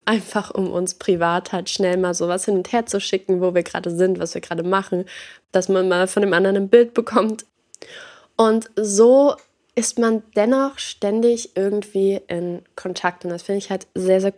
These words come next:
cool. Und unsere Wege haben sich halt über die letzten Jahre sehr weit voneinander entfernt. Wir hatten früher auch eine ganz intensive Zeit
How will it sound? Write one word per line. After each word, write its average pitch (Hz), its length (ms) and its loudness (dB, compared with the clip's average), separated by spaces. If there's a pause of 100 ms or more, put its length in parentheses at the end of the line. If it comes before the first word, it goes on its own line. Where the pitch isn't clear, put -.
cool. 196 220 2 (420)
Und 190 240 0 (340)
unsere 185 420 0
Wege 226 340 4
haben 202 260 -2
sich 190 340 -4
halt 175 280 -6 (260)
über 196 140 0
die 196 80 0
letzten 185 460 -2
Jahre 180 440 -4 (100)
sehr 180 500 -2
weit 190 140 -2
voneinander 185 420 0
entfernt. 180 560 -4
Wir 196 80 -2
hatten 180 180 -10
früher 185 360 0
auch 190 180 -2
eine 190 220 -4 (120)
ganz 202 240 0
intensive 190 500 -4
Zeit 226 340 -2